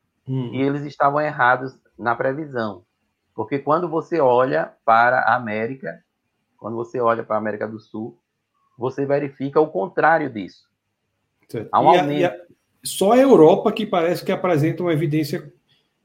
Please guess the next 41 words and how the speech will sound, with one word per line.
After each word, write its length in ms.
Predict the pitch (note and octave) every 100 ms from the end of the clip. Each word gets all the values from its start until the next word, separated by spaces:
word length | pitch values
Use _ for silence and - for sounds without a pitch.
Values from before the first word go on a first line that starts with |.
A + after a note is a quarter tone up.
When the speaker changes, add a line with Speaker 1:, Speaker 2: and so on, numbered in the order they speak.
| _ _
Speaker 1:
diferente. 600 | - D3 F#3 - C#3+ C#3
Speaker 2:
Isso. 80 | -
Speaker 1:
Me-, 260 | D#3+ F3+ D3
mesmo 420 | F3 A3 A#3+ B3
Speaker 2:
Isso. 80 | G3+
Speaker 1:
Ásia 360 | F3+ G3+ G3 F3+
e 140 | C#3+
África, 480 | D3 F3+ E3+ D3+ C#3
nós 200 | D#3 D3
temos 280 | F#3 E3 -
crescimento 680 | F#3 G#3+ - G3 E3+ G3 _
de, 400 | E3+ D#3 D3 C#3+ - _ _ _ _ _
de, 200 | - C#3+ C#3+
do, 180 | C#3+
do 160 | D#3 E3+
cristianismo, 640 | F3+ F3 F#3+ D#3 D3 E3+
da 80 | E3+
religião 400 | D#3+ D#3+ C#3+ D#3
de 60 | D#3+
modo 180 | D3+ C3
geral, 460 | C#3+ C3 C#3 D#3+ -
e 200 | E3+ F3
na 120 | D#3 F3
Europa 440 | F3+ D#3+ G3 G3
há, 340 | E3 F#3 B3+
de 140 | C4 G#3
fato, 260 | G3 F3+ F3
um 40 |
crescimento 400 | F3+ D#3 E3+ D#3+
de 60 | C#3+
secularização, 840 | D3 D3+ C#3+ C3 C#3+ - A#2 A2
né? 220 | C3+ A#3+
E 60 | G3+
qual 260 | - F3 G3
é 80 |
a, 60 | F#3+
a 160 | F#3+ D#3+
Speaker 2:
Isso. 80 |
Speaker 1:
razão 440 | D3 E3 C#3 D#3 C3
disso 240 | B2+ -
aí? 220 | C#3 -